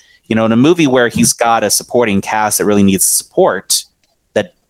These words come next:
don't have the improv chops that he does,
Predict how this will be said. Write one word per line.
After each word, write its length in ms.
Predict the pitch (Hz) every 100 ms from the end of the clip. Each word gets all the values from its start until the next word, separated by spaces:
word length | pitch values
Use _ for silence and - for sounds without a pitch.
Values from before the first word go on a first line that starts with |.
| _ -
don't 240 | 131 -
have 200 | 147 127
the 100 | 107
improv 520 | 117 120 - 113 98
chops 360 | - 107 95 -
that 120 | 120
he 120 | -
does, 600 | 92 90 87 85 - -